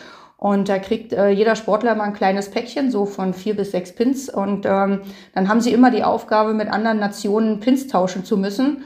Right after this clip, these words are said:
Und ein Ausschlusskriterium ist dabei auch unter anderem, dass es kein deutschsprachiges, äh, Team sein darf. Also die dürfen nicht mit den Österreichern oder so, also dürfen sie auch tauschen, aber es müssen mindestens drei Pins getauscht werden, die mit, ähm,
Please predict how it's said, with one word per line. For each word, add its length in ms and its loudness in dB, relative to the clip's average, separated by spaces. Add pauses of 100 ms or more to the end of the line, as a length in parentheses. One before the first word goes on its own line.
(600)
Und 240 -2
ein 220 4
Ausschlusskriterium 800 0
ist 180 -6
dabei 380 0
auch 200 0
unter 280 -2
anderem, 340 0
dass 120 0
es 140 -6
kein 180 -2
deutschsprachiges, 840 0
äh, 380 -4
Team 220 -4
sein 440 0
darf. 340 0
Also 200 -2
die 100 0
dürfen 240 2
nicht 200 -4
mit 180 -4
den 360 0
Österreichern 880 0
oder 260 -2
so, 220 2 (600)
also 140 2
dürfen 260 6
sie 120 6
auch 140 2
tauschen, 360 4
aber 160 2
es 120 2
müssen 260 4
mindestens 500 2
drei 300 4
Pins 340 2
getauscht 500 0
werden, 560 0
die 140 -2
mit, 300 0
ähm, 400 2